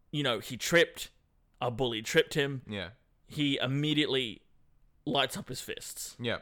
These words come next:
Speaker 2: His, his hands, he does not mess around. His hands already ablaze. Stands up and he's like, "All right, let's do it. Well, all right, you're dead, Stronghold. You're donezo."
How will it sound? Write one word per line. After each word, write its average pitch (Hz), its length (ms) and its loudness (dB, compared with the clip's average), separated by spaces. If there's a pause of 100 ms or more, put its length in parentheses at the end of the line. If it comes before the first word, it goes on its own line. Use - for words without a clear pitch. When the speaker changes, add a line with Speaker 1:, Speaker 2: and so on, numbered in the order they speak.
(140)
Speaker 2:
His, 139 240 0
his 135 200 -4
hands, 143 360 -4
he 135 120 -4
does 123 280 -6
not 131 280 0
mess 113 240 -4
around. 95 300 -6
His 127 160 -6
hands 123 320 -4 (100)
already 135 400 2
ablaze. 98 580 -4 (340)
Stands 131 360 0
up 107 120 2
and 117 80 -8
he's 107 80 -4
like, 110 140 0
"All 120 60 6
right, 95 100 4 (300)
let's 123 180 -2
do 127 120 0
it. - 140 -6
Well, 117 140 2
all 104 60 0
right, 110 180 0
you're 120 100 -4
dead, 135 240 0
Stronghold. 101 680 -4
You're 117 120 -6
donezo." 101 520 -4